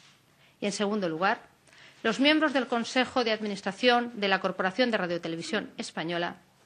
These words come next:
no tendrán dedicación exclusiva y, por tanto, un sueldo acorde con esa dedicación exclusiva. Hoy, tras los recortes, el sueldo bruto de un, eh,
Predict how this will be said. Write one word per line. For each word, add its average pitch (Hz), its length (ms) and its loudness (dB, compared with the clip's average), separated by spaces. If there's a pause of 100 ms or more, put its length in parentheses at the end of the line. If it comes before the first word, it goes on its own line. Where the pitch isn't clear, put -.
(200)
no 262 300 4
tendrán 233 480 4
dedicación 214 600 0 (120)
exclusiva 175 640 -4 (320)
y, 208 120 -2
por 196 180 0
tanto, 226 500 2 (300)
un 220 140 0
sueldo 226 340 4
acorde 208 400 2
con 185 180 -4
esa 214 400 0 (240)
dedicación 180 560 -2
exclusiva. 170 640 -6 (720)
Hoy, 247 400 6 (480)
tras 208 260 2
los 247 160 2
recortes, 214 720 -2 (420)
el 185 200 -4
sueldo 233 480 4
bruto 220 480 0
de 196 220 -2
un, 208 280 -2
eh, 165 440 -6